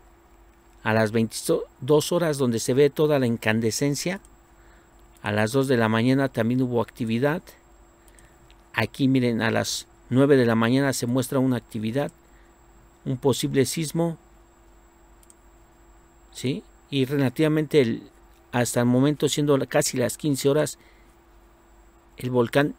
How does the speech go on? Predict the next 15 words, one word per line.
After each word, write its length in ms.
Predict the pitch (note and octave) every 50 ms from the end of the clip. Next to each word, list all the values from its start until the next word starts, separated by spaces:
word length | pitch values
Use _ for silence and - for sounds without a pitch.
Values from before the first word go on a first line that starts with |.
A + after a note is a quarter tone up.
| - - _
tiene 220 | - C#3 C3 C3 C3+
una 180 | C3+ C3+ A#2+
pequeña 420 | - - A#2 - - C#3 C3 B2+ A#2+
actividad 360 | - - A#2+ A2 A#2 A#2+ B2
según 300 | - - A#2+ A#2 A#2 A#2+
el 100 | A#2 G#2
sismograma 600 | - - - - A2 G#2+ G2+ G#2+ G#2 G#2+ G#2+ G2+
Canarios. 720 | - - F#2 F#2+ G2 G2 - - - - - - - - - _ - - - - - - - -
Entonces, 480 | - B2+ A#2+ - F3+ E3+ - F#3 - -
amigos, 300 | F3 F3+ F3+ E3+ F3+ E3+
ya 100 | F#3 -
tenemos 340 | - E3 E3 E3 D#3 D3 -
el 80 | B2+
reporte 440 | B2+ B2 - - D#3 E3 - D3 C3
sísmico 680 | - - F3+ E3 - - F3+ F3 - - G3+ G3+ G#3